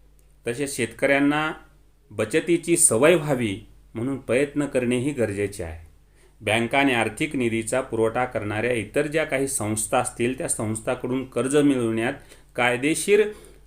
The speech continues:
अडचणींमुळे शेतकऱ्यांना नाईलाजाने खाजगी किंवा सावकाराकडून कर्ज घ्यावे लागते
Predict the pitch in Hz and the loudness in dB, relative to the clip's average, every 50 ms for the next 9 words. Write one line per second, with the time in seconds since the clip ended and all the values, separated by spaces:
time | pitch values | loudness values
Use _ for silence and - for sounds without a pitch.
0 | - - 123 135 127 - - 180 185 190 185 170 135 113 101 90 90 - - - | -2 0 2 2 2 4 4 6 6 6 6 6 4 4 2 0 -2 -4 -12 -20
1 | - - - - - _ - - 147 139 139 - 170 170 170 175 175 175 160 143 | -20 -20 -20 -20 -20 _ -10 -8 -6 -6 -2 0 2 2 4 4 2 2 2 2
2 | 131 139 151 156 165 160 156 165 165 170 170 170 170 170 - - - 117 117 120 | 2 2 2 2 2 2 2 2 2 2 2 2 0 0 -4 -4 -2 -2 -2 -2
3 | 127 135 160 165 165 160 160 - - 160 160 160 160 156 - - 113 113 117 113 | -4 -2 0 0 0 0 -2 -4 -4 -2 -2 -2 -2 -4 -2 0 2 2 2 2
4 | - 143 147 151 143 - 151 156 156 156 160 156 - - - 147 147 139 151 143 | 2 2 2 2 0 0 -2 -4 -2 -2 -4 -6 -6 0 0 0 2 2 0 0
5 | 143 135 143 147 143 139 139 - - 147 143 139 143 | 0 0 0 0 0 0 -4 -6 -8 -8 -8 -8 -10